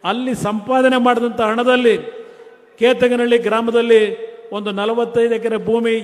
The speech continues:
ಎಂಬತ್ಮೂರನೇ ಇಸ್ವಿನಲ್ಲಿ ನಾನು ಕೊಂಡುಕೊಂಡಂಥದ್ದು. ಅದು ಹೊರತುಪಡಿಸಿ ನಾನು ಮತ್ಯಾವುದೇ ರೀತಿಯ ಮುಖ್ಯಮಂತ್ರಿಯಾಗಿ ಜನಗಳ ಹಣವನ್ನು ಲೂಟಿ ಮಾಡಲಿಲ್ಲ, ದೋಚಲಿಲ್ಲ. ನಾನು ಪ್ರಾಮಾಣಿಕವಾಗಿ ಕೆಲಸ ಮಾಡಿದ್ದೇನೆ.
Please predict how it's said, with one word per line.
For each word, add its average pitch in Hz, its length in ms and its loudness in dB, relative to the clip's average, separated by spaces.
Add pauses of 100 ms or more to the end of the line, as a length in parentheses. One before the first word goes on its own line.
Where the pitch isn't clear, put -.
ಎಂಬತ್ಮೂರನೇ 220 840 -2
ಇಸ್ವಿನಲ್ಲಿ 208 460 -6
ನಾನು 202 180 -6
ಕೊಂಡುಕೊಂಡಂಥದ್ದು. 175 800 -8 (920)
ಅದು 214 160 2
ಹೊರತುಪಡಿಸಿ 240 680 4
ನಾನು 240 220 0
ಮತ್ಯಾವುದೇ 247 560 0
ರೀತಿಯ 240 320 2 (640)
ಮುಖ್ಯಮಂತ್ರಿಯಾಗಿ 240 840 2 (560)
ಜನಗಳ 247 360 0
ಹಣವನ್ನು 254 460 0
ಲೂಟಿ 254 300 2
ಮಾಡಲಿಲ್ಲ, 247 420 0 (180)
ದೋಚಲಿಲ್ಲ. 233 540 4
ನಾನು 196 260 -8 (800)
ಪ್ರಾಮಾಣಿಕವಾಗಿ 269 680 2
ಕೆಲಸ 262 280 0
ಮಾಡಿದ್ದೇನೆ. 233 500 2